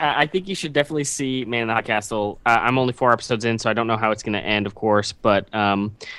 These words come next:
it's an interesting watch. I think Chad said it really nicely when he said that it feels stretched. Uh, narratively, it's, it doesn't feel like it's, um, what I've seen so far needed to have taken four episodes. But, you know, it's,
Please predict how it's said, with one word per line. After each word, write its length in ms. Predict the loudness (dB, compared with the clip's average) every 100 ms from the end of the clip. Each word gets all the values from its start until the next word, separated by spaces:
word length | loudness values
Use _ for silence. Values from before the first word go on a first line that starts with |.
| -2 2
it's 160 | 4
an 80 | 6
interesting 440 | 4 4 4 6
watch. 440 | 8 6 4 -4 -2
I 100 | -2
think 300 | 2 2 2
Chad 480 | 0 4 6 6 2
said 180 | 0 0
it 120 | 0
really 260 | 0 0 2
nicely 320 | 0 0 -2
when 80 | -2
he 40 |
said 200 | 0 0
that 140 | 0 -2
it 100 | -2
feels 260 | 0 2
stretched. 720 | 0 -2 4 4 4 -4 -4
Uh, 140 | 2 4
narratively, 640 | 8 6 6 4 4 4
it's, 300 | 0 -2 -4
it 100 | -2
doesn't 220 | 0 -2
feel 160 | 2 2
like 160 | 2 0
it's, 280 | -2 -6 -4 0
um, 340 | 2 2 -4 -10 _
what 220 | 2 4 6
I've 140 | 4
seen 240 | 2 2 4
so 160 | 2
far 360 | 4 6 8 4
needed 440 | 2 0 2 0
to 80 | 0
have 100 | -2 2
taken 320 | 2 2 0
four 220 | 4 4
episodes. 500 | 4 0 0 0 4
But, 180 | 4 4
you 80 | 4
know, 240 | 2 2
it's, 380 | -2 -2 -4